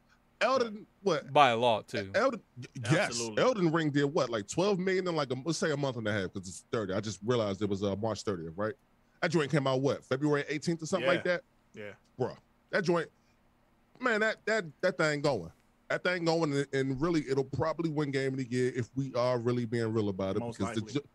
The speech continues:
Speaker 1: 'cause the joint is still moving in a positive direction. You know, shout out to Returnal, and I don't know if Jack in the chat, Jack and B G, they was doing a co-op thing, and that's cool. That's cool to watch, but ain't nobody talking about Returnal, dog.
Speaker 3: <laughs>
Speaker 1: Wasn't nobody talking about, but sa-, sadly, nobody was talking about that co-op update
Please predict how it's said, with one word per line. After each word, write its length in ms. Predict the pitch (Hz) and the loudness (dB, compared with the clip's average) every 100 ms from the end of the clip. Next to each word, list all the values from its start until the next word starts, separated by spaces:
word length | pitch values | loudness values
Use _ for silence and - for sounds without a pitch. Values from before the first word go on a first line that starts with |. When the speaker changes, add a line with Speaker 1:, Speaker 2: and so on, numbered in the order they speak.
| _ | _
Speaker 1:
'cause 80 | 139 | -2
the 100 | 113 | 0
joint 280 | 120 180 143 | 0 0 0
is 100 | 139 | -2
still 460 | - 160 151 139 - _ _ - | 2 2 4 2 -4 _ _ 0
moving 420 | 151 151 131 131 | 2 4 0 -2
in 100 | 131 | -4
a 40 | 120 | -2
positive 460 | 139 127 120 113 | -2 -2 -4 -4
direction. 480 | 117 117 113 - 113 | -2 0 -2 -4 -8
You 80 | 139 | 0
know, 160 | 123 | 0
shout 220 | 113 151 143 | 2 2 2
out 100 | 135 | 0
to 60 | |
Returnal, 600 | 123 - 143 131 117 117 | -4 -2 0 0 -2 -4
and 140 | 113 110 | -4 -6
I 40 | - 131 | -4 -2
don't 100 | 135 | 0
know 80 | 127 | 0
if 40 | |
Jack 280 | 107 139 123 | 0 -2 -2
in 60 | 110 | -6
the 60 | |
chat, 300 | 101 110 117 - _ _ _ _ | -4 -4 -4 -6 _ _ _ _
Jack 180 | 175 160 | 0 0
and 100 | 135 | 0
B 140 | 156 | 0
G, 140 | 135 139 | 2 2
they 100 | 139 | 0
was 120 | 135 | 0
doing 200 | 135 139 | -2 -2
a 40 | 131 | -2
co-op 460 | - 147 139 - 139 | 0 2 0 -2 -4
thing, 260 | 135 135 - _ _ | -4 -6 -14 _ _
and 80 | 123 | -2
that's 160 | 170 - | 0 0
cool. 340 | - 247 185 | 0 -2 -4
That's 120 | 143 - | -8 -2
cool 180 | 185 123 | 0 0
to 60 | |
watch, 360 | 101 107 - - | -2 -2 -4 -6
but 100 | 139 - - | -10 -10 -6
ain't 160 | 180 | -2
nobody 200 | 202 147 | 0 0
talking 220 | 110 95 87 | -2 -4 -6
about 180 | 82 - | -10 -12
Returnal, 300 | - 82 76 | -14 -14 -12
dog. 220 | 80 85 - - - - 175 | -12 -12 -12 -12 -14 -12 -10
Speaker 3:
<laughs> 480 | - - - - | -10 -14 -20 -2
Speaker 1:
Wasn't 140 | 127 185 | 2 2
nobody 260 | 190 156 | 2 0
talking 180 | 151 123 | 0 0
about, 140 | 131 - | -2 -2
but 180 | 151 165 | -4 -4
sa-, 140 | - 226 - - | 0 -2 -4 -6
sadly, 380 | - 302 196 156 | 0 2 2 2
nobody 180 | 208 190 | 2 0
was 80 | |
talking 140 | 202 185 | 0 0
about 60 | 175 | -2
that 80 | 175 | -2
co-op 320 | 185 180 - | -2 -2 -2
update 320 | 170 - | -6 -4